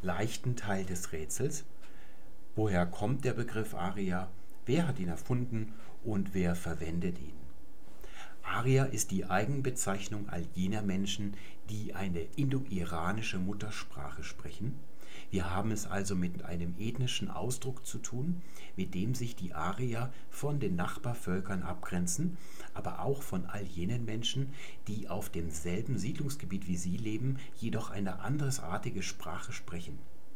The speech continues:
Zum Beispiel in Indien die dravidischen Sprachen. Heutzutage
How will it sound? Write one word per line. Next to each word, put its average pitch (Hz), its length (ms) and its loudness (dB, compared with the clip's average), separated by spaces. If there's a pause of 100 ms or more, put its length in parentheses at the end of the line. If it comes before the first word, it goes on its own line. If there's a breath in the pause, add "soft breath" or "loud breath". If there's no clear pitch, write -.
(420 loud breath)
Zum 85 180 -2
Beispiel 113 520 0 (160)
in 90 140 -2
Indien 117 560 0 (160 loud breath)
die 98 160 -2
dravidischen 90 720 0
Sprachen. - 480 -2 (1500 loud breath)
Heutzutage 127 720 2